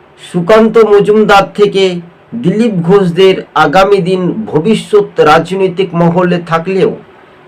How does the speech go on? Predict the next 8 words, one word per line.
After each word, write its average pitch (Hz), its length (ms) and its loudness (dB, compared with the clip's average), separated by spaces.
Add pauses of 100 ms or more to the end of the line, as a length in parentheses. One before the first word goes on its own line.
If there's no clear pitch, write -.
কিন্তু 175 500 -4 (300)
শুভেন্দু 180 600 2
অধিকারীর 170 640 2
হাতেই 160 520 -2 (480)
ফ্যাক্টর 165 600 0
বলাই 151 440 2
যেতে 147 220 0
পারে। 139 480 0